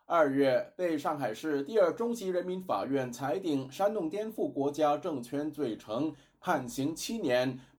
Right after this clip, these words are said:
剥夺政治权利两年，没收个人财产两万元。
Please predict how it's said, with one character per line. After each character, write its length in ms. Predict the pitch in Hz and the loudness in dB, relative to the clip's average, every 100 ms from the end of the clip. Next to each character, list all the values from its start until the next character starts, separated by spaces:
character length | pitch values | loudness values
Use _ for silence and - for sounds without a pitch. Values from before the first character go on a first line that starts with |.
| - | -2
剥 200 | 196 208 | 4 4
夺 320 | 175 185 196 | 4 4 4
政 240 | 202 196 | 4 0
治 140 | 147 139 | 0 -2
权 260 | 139 135 | -2 -4
利 200 | 170 147 | 0 -2
两 340 | 120 107 95 92 | 0 -4 -6 -6
年， 400 | 104 127 147 147 _ _ | 2 2 2 -4 _ _
没 260 | 220 196 | 2 2
收 260 | 127 196 208 | 2 2 0
个 220 | 202 254 | 4 4
人 260 | 180 170 196 | 4 2 0
财 240 | 165 170 | -6 -6
产 400 | - 147 117 117 - | -2 0 0 -2 -6
两 220 | 117 101 | -4 0
万 200 | 120 95 | -2 -2
元。 440 | 95 107 117 - | -2 -2 -2 -6